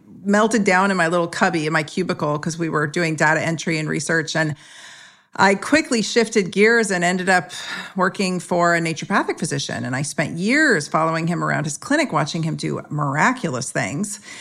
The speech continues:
really miraculous things. And so that's the direction I headed. And I'm also a chiropractor because I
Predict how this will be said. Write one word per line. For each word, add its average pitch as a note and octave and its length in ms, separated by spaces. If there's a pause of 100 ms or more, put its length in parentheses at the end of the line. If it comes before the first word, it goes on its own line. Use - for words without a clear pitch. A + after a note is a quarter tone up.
(260)
really F3 340
miraculous C3+ 640
things. C3+ 320
And E3 220
so D#3 140
that's F3 320
the C#3 280
direction D#3 480
I C3 80
headed. E3+ 480
And E3 140
I'm F#3 180
also G3 260
a D3+ 60
chiropractor D3+ 720
because D#3 260
I D#3 100